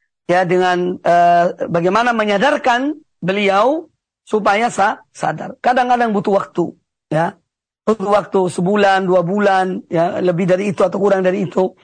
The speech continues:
Maka di sini pentingnya peran se-, seorang suami atau orang tua kepada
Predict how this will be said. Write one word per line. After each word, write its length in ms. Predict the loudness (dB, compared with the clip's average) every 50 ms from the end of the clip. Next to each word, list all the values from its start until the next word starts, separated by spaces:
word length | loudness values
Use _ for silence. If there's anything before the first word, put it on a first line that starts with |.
| _ _ _ _ _ _ _ _ -2
Maka 160 | 0 0 0 0
di 40 | 0 0
sini 100 | 0 0 0
pentingnya 560 | 0 0 0 0 0 2 2 0 0 -2 -6 -12 _ _ _ _ _ _ _ _ _ _ _ _ _
peran 400 | _ -2 0 2 2 2 0 -2
se-, 240 | -4 -6 -4 -4 -2 -2 -2
seorang 320 | 0 0 0 0 0 0
suami 560 | 0 0 2 2 2 2 0 0 0 -2 -4 -8 _ -20 -14 -6 -4
atau 220 | -2 0 0 2
orang 160 | 2 2 2
tua 180 | 2 2 2 2
kepada 480 | 2 0 0 0 2 0 0 0 -2